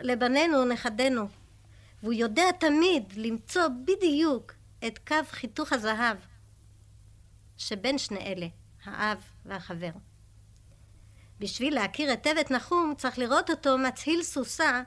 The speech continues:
כשהוא מלטף את צווארה. צריך לראות אותו איך הוא מגלף בחזיר של זית ראש של כלב. צריך לשמוע אותו מתאר שדה בשנה טובה. יופיו של גוף אדם.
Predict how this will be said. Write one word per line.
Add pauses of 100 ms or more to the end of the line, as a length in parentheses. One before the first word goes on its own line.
(160)
כשהוא
מלטף
את
צווארה. (1000)
צריך
לראות
אותו
איך
הוא
מגלף
בחזיר
של
זית (560)
ראש
של
כלב. (1300)
צריך
לשמוע
אותו (120)
מתאר
שדה (320)
בשנה
טובה. (880)
יופיו
של
גוף
אדם.